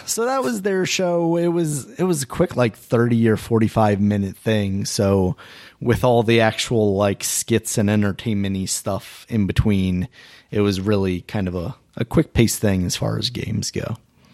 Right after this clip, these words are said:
After that, Dominic, we get into the Microsoft and Bethesda showcase that kicked off with Starfield. We finally know when that's coming out, and I stupidly did not write it on here, but I think it's November of next year.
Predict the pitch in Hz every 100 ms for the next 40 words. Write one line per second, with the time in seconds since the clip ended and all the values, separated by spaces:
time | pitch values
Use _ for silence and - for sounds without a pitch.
0 | - _ _ _ _ _ _ _ _ _
1 | - 123 127 - 123 113 156 151 143 160
2 | 156 147 147 147 131 143 151 165 165 160
3 | - 185 175 156 165 156 143 180 170 180
4 | 160 180 175 - 180 175 170 - 160 180
5 | 160 151 165 - 175 175 - 165 165 -
6 | 139 151 151 - - 170 - - - 160
7 | 147 - 165 165 - - - 147 160 156
8 | 147 120 - 120 123 120 117 110 104 95
9 | 104 98 - - - - - - - 156
10 | - 131 135 131 127 123 131 127 127 127
11 | 120 - 131 127 127 143 151 - 120 120
12 | 120 - - 208 196 185 165 160 156 151
13 | 147 147 147 151 143 143 139 127 131 135
14 | 131 120 107 101 147 131 117 - - -
15 | 113 110 104 127 160 151 151 - 110 117
16 | 110 113 131 135 - - 139 143 151 107
17 | 104 104